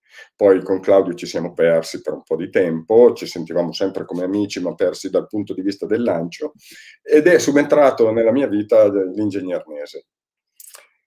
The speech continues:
Devo dirvi la verità, eh, quando ci ha dato questo incarico Roberto,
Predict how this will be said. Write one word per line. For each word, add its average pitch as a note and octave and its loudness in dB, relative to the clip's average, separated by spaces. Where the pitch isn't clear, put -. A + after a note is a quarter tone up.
Devo C3 4
dirvi D#3+ 6
la D3+ 8
verità, C3 2
eh, G2+ -2
quando B2+ 0
ci A#2+ -2
ha - 4
dato B2+ 2
questo A#2 -8
incarico G#2+ -2
Roberto, F#2+ -2